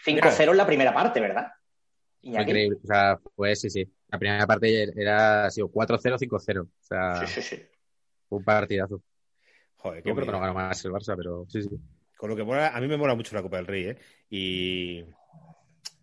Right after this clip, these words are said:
Speaker 3: es que no, en el, en el Madrid no hay manera, pero que me da, me da pena porque es que me parece
Speaker 2: Y después
Speaker 3: muy
Speaker 2: de ese partido decidimos comprarlos al Lenglet.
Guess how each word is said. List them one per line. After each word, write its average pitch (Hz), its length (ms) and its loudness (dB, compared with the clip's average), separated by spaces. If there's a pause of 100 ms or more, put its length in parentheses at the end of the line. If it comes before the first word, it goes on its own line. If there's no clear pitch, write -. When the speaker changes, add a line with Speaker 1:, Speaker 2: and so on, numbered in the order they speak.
Speaker 3:
es 104 120 -20
que 107 100 -6
no, 95 140 -10 (280)
en 95 200 -10
el, - 0 -
en 98 160 -8
el 98 160 -6
Madrid 98 220 -6
no 104 80 -4
hay 101 60 -6
manera, 92 320 -10
pero 82 360 -18 (180)
que 107 80 -12
me 101 100 -8
da, 110 60 -4
me 113 140 -2
da 127 100 -2
pena 113 180 2
porque 98 240 -8 (280)
es - 80 -18
que 135 100 -2
me 123 100 0
parece 117 220 0
Speaker 2:
Y 101 40 2
después 113 220 6
Speaker 3:
muy 113 160 2
Speaker 2:
de 117 100 4
ese 127 120 2
partido 120 340 8
decidimos 117 360 6
comprarlos 117 380 6
al 123 120 8
Lenglet. 107 380 2